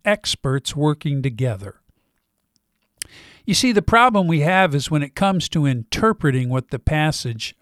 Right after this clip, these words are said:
or the meaning of a passage is all about. See, the problem we have is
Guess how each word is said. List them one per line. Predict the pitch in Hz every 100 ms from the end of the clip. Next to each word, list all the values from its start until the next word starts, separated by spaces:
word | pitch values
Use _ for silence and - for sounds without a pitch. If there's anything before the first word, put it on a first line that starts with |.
| -
or | 131
the | 117
meaning | 120 165 160 120 113 - - -
of | - 117
a | 120
passage | 139 135 123 - 120 113
is | 117 131
all | 117 110
about. | 107 113 101 - _ _ _ _ _ _ _ _ _ _ _
See, | - - 220 202
the | 196
problem | - 262 254 262 190
we | 143 139
have | 117 220 202 131
is | 113 104 135 -